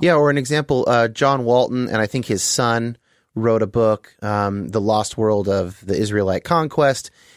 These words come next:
and they do a, a single move that is a couple of these. They, they talk about the, um, Hebrew word herem, which is the ban or the destruction. And they talk about, they use medical terminology, which you sort of mentioned, like,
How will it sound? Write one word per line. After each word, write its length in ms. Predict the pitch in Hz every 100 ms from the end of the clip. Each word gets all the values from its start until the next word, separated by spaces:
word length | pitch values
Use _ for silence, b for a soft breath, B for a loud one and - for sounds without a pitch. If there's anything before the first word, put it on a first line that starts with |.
| b
and 160 | 127 131
they 160 | 156
do 180 | 143 139
a, 80 | 127
a 60 | 117
single 360 | - 180 156 131
move 300 | 123 117 110
that 140 | 110
is 140 | 107
a 40 | 107
couple 320 | - 143 107
of 80 | 92
these. 240 | 98 95
They, 180 | 101 113
they 140 | 101 113
talk 240 | 131 -
about 340 | 117 117 110
the, 240 | 110 104 98 b b b b
um, 220 | 101 98
Hebrew 420 | - - 135 123
word 340 | 117 113 107 90
herem, 560 | - 120 127 147 143 127
which 180 | 107 95
is 180 | 87
the 100 | 87
ban 420 | 82 110 113 113 101
or 140 | 90
the 260 | 87 90 -
destruction. 680 | - 85 - 131 - 120 113 b b b b -
And 160 | 151
they 120 | 156 156
talk 320 | - 185 180
about, 380 | 143 139 135 -
they 220 | 117 127
use 260 | 135 135 117
medical 400 | 135 165 160 135
terminology, 640 | - 131 120 117 117 117
which 180 | 107 -
you 60 |
sort 200 | - 110
of 120 | 98 127
mentioned, 360 | 135 - 127
like, 220 | 117 107